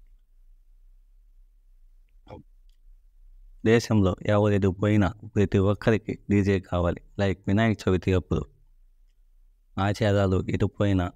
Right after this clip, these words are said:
ఆ రోజు డీజే ఉండాలా, ఎగరాలా. ఇదే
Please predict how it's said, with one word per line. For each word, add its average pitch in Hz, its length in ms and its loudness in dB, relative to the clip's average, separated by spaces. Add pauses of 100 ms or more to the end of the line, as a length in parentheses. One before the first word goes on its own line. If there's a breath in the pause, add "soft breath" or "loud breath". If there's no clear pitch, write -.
ఆ 95 140 0
రోజు 98 280 2
డీజే 92 300 2
ఉండాలా, 85 460 0 (500)
ఎగరాలా. 92 520 0 (520)
ఇదే 98 300 0